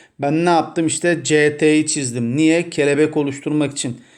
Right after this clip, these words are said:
Kelebek oluşturunca ne oldu? Paralellik. Oradan Z yaptım. Elliyi taşıdım.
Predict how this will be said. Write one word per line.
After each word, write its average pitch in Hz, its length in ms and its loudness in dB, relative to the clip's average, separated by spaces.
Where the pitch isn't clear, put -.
Kelebek 160 380 2
oluşturunca 170 580 0
ne 170 60 2
oldu? 165 360 0
Paralellik. 151 640 2
Oradan 156 400 2
Z 135 120 0
yaptım. 160 580 2
Elliyi 151 460 2
taşıdım. 147 520 -2